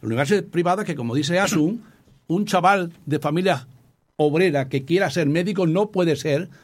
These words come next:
porque le vale cuarenta mil euros la matrícula. Esos son los datos. Los datos de la dependencia, los datos de los servicios sociales,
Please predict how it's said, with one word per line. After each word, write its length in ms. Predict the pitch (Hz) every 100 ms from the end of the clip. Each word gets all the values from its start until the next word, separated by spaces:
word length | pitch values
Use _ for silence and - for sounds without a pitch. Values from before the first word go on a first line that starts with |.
| _ -
porque 280 | 135 131
le 100 | 120
vale 240 | 123 190 214
cuarenta 480 | 170 147 139 123 135
mil 260 | 196 - -
euros 300 | 156 175 160
la 180 | 139 131
matrícula. 640 | 117 117 120 117 98 98 - - _ _ -
Esos 200 | 170 208
son 140 | 202
los 140 | 123
datos. 340 | 123 214 208 120 - - _ -
Los 120 | 131
datos 240 | 202 226
de 80 | 180
la 80 | 135
dependencia, 760 | 117 117 104 156 135 - 92 - - -
los 120 | 127
datos 420 | 160 190 226 240 - _
de 80 | 135
los 100 | 135
servicios 360 | 123 120 175 190
sociales, 540 | 120 117 147 127 104